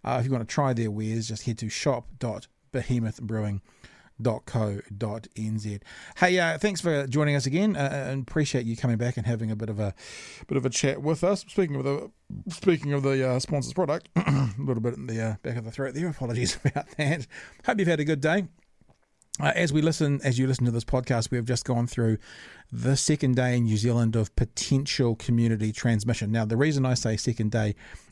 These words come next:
is because, uh, we had an incident, uh, five, six days ago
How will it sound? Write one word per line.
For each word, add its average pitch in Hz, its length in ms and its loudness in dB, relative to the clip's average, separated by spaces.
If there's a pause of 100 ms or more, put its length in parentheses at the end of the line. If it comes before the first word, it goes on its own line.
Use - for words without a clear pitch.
is 127 140 2
because, 113 520 0 (320)
uh, 117 260 0
we 117 120 -4
had 117 180 0
an 117 100 4
incident, 123 540 0 (200)
uh, 117 400 0
five, - 560 -2
six - 220 -4
days 127 260 2
ago 120 380 2